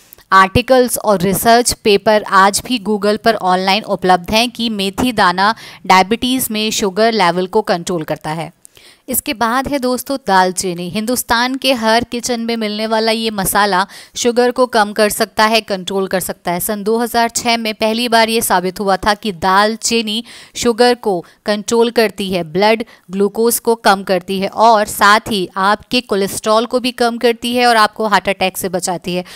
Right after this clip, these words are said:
आप दालचीनी को मिक्सर में पीस लीजिए और रोज़ सुबह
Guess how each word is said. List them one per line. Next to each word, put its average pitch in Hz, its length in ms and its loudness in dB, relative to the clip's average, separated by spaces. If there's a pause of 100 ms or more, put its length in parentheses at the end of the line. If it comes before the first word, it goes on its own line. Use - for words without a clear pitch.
(220)
आप 220 380 6 (280)
दालचीनी 240 580 2
को 247 180 -2
मिक्सर 220 340 -2
में 208 120 -4
पीस 240 360 -4
लीजिए 247 280 -2
और 233 160 2
रोज़ 214 260 0
सुबह 226 360 2